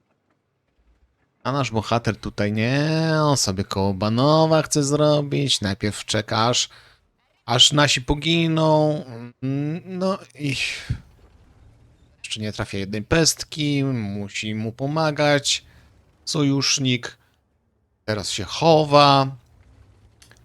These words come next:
Tam. Jeszcze jedna pestka, chociaż. Na tego T dwadzieścia sześć E pięć. No i psychol, psychol tutaj, e, psychicznie reaguje właśnie na,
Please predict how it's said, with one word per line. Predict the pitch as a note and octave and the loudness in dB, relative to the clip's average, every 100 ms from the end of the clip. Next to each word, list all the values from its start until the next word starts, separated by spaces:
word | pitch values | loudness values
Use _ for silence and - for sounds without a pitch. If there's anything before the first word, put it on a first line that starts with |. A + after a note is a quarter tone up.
| _ _ - - | _ _ -20 -6
Tam. | A#2 F2+ F2 E2+ F2+ _ _ _ _ _ _ - | -4 -4 -6 -10 -14 _ _ _ _ _ _ -20
Jeszcze | - A2 | -10 -6
jedna | G2+ | -6
pestka, | - G#2 - A#2+ | -6 -8 -4 -4
chociaż. | B2+ G#2+ C3+ D#3 - - _ _ _ _ _ _ _ _ _ _ _ _ _ - | -4 -2 0 0 -4 -10 _ _ _ _ _ _ _ _ _ _ _ _ _ -12
Na | |
tego | - G#2 G#2+ G#2+ | -8 -4 -2 -2
T | G#2 B2 | 0 -2
dwadzieścia | A2 A2+ A#2 | 0 -2 -2
sześć | - A2+ - | -2 -2 -4
E | |
pięć. | - A2 C3 - - _ _ _ _ _ _ _ _ _ _ _ _ _ - | -2 -2 -2 -4 -8 _ _ _ _ _ _ _ _ _ _ _ _ _ -4
No | |
i | G3+ | -2
psychol, | - - E3 C#3+ C#3+ C3 B2 A2 G#2 - | 2 2 2 4 4 4 2 0 -4 -8
psychol | - B2+ A2+ G#2+ | -10 -4 -2 -2
tutaj, | - G#2+ G#2+ A2 | -4 -4 -2 -2
e, | A2 G#2 F#2 A2 A2 - - - - - - - | -4 -6 -10 -14 -18 -20 -20 -20 -20 -20 -20 -12
psychicznie | - - - A2 G#2 | -10 -6 -6 -4 -2
reaguje | F#2+ F#2 G2 G2 G#2 | -4 -4 -6 -4 -4
właśnie | G#2+ G2 A2 | -4 -4 -4
na, | G#2+ G#2+ | -4 -4